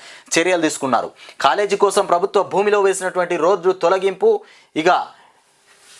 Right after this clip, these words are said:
జేసీబీతో తవ్వేస్తున్నటువంటి అధికారులు, ఇక జేసీబీతో తవ్వేస్తున్నారు. పది గుంటలు తిరిగి స్వాధీనం చేసుకున్నారు. మొత్తం మీదేగా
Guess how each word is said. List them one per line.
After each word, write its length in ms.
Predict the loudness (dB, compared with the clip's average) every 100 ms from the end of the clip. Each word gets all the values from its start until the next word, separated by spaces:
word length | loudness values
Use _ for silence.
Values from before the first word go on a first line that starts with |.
| -2
జేసీబీతో 680 | 0 2 0 0 2 2 2
తవ్వేస్తున్నటువంటి 1200 | 2 2 0 0 -4 -2 0 0 0 -2 0 0
అధికారులు, 420 | 0 0 -2 -2
ఇక 80 | -4
జేసీబీతో 500 | -2 0 0 0 -2
తవ్వేస్తున్నారు. 640 | 0 0 0 -2 -2 -2
పది 340 | 0 0 -2 -4 -4
గుంటలు 680 | 0 0 2 2 0 -2 -10 _ _ -2
తిరిగి 280 | 2 2
స్వాధీనం 460 | 2 2 2 0 -2
చేసుకున్నారు. 460 | 0 -2 -2 -2 -2
మొత్తం 320 | -2 -2 -4
మీదేగా 340 | -4 -4 -4